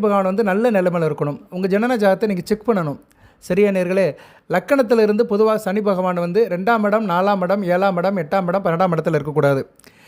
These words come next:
ரெண்டு பன்னெண்டுல இருக்கக்கூடாது. சரியா? அதுபோல ராசிக்கும் ரெண்டாம் இடம், பன்னெண்டாம் இடத்துல இருக்கக்கூடாது. ராசிக்கு ரெண்டு பன்னெண்டுல இருந்தாருன்னா ஏழரை சனின்னு அர்த்தம். சில நேரம் லக்கணத்துக்கு மாறுபடும். லக்கணத்துக்கு யோக, யோக இடத்துல வருவாரு, ஆனா ராசிக்கு வந்து ஏழரை சனியா வருவாரு. அப்படியும் சில நேரங்கள் அமையும்.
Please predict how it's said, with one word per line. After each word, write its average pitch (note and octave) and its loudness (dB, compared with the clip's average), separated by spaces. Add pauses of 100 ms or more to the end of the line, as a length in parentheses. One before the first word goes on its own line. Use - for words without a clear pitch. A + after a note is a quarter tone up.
(180)
ரெண்டு A#3 0
பன்னெண்டுல A#3 2
இருக்கக்கூடாது. E3+ 0 (440)
சரியா? G3 2
அதுபோல A3 2
ராசிக்கும் A#3+ -4
ரெண்டாம் G#3 -2
இடம், G#3+ -4
பன்னெண்டாம் F#3+ -2
இடத்துல E3+ -2
இருக்கக்கூடாது. C#3+ -2 (280)
ராசிக்கு A3 0
ரெண்டு A3 2
பன்னெண்டுல G#3+ 2
இருந்தாருன்னா G3+ 2
ஏழரை G3+ 0
சனின்னு G3 -4
அர்த்தம். D#3 -4 (460)
சில G#3+ 2
நேரம் A#3 2
லக்கணத்துக்கு A#3 0
மாறுபடும். F#3+ 2
லக்கணத்துக்கு A3 -2
யோக, A3+ 2 (120)
யோக A3 0
இடத்துல G#3 -4
வருவாரு, F#3+ 2
ஆனா G#3+ 0
ராசிக்கு G#3+ 0
வந்து G#3 -2
ஏழரை F#3+ 0
சனியா F3 -2
வருவாரு. D3+ 0 (800)
அப்படியும் G#3+ 0
சில G#3 2
நேரங்கள் G3 2
அமையும். E3+ -2